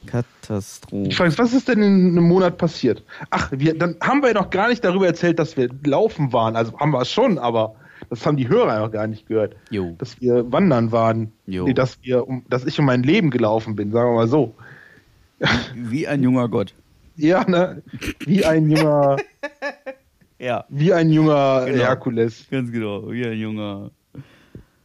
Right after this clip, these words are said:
Speaker 1: ja. <laughs>
Speaker 2: Zur Info, wir waren, wir waren in einem recht großen Wald, waren wir Geocaching machen. Wir waren vier Stunden unterwegs, waren circa vierzehn Kilometer. Mich hat das umgebracht, also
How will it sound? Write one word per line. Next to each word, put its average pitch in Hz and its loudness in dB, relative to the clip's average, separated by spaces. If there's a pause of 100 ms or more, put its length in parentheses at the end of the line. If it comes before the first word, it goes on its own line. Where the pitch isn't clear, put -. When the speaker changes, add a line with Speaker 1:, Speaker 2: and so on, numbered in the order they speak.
(340)
Speaker 1:
ja. 104 -8 (240)
<laughs> 180 0 (1500)
Speaker 2:
Zur 165 -2
Info, 180 0
wir 160 4
waren, 160 0
wir 143 -6
waren 160 0
in 156 0
einem 143 0 (540)
recht 170 -2
großen 156 -2
Wald, 135 2
waren 135 2
wir 98 -16 (140)
Geocaching 139 0 (200)
machen. 131 -2 (920)
Wir 127 0
waren 139 2
vier 202 0
Stunden 170 2
unterwegs, 143 0 (720)
waren 135 0 (160)
circa 143 -4
vierzehn 180 -4
Kilometer. 131 0 (2250)
Mich 185 2
hat 180 0
das 196 0
umgebracht, 160 2
also 131 2